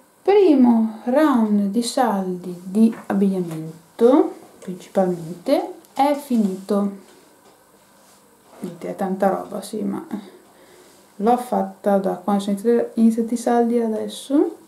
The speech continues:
quindi nell'arco del tempo. Spero che il video vi sia piaciuto, è stato utile in qualche modo. Lasciate un like e un commentino qui sotto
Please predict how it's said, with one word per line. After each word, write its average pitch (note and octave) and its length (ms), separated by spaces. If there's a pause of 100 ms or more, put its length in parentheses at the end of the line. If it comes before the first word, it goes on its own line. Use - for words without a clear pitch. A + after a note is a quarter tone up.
(380)
quindi F#3 300 (1120)
nell'arco G#3+ 500
del F#3 280
tempo. F#3 680 (1900)
Spero F4+ 420
che C4 120
il B3+ 40
video A#3 200
vi G#3+ 100
sia G#3+ 280
piaciuto, A3 720
è - 40
stato G3 440
utile A3 500
in G3+ 260
qualche F#3+ 360
modo. F3 600
Lasciate E3+ 560 (160)
un F4 280
like D4+ 500
e C4 40
un A3+ 240
commentino A3 560
qui F#3+ 140
sotto B3 680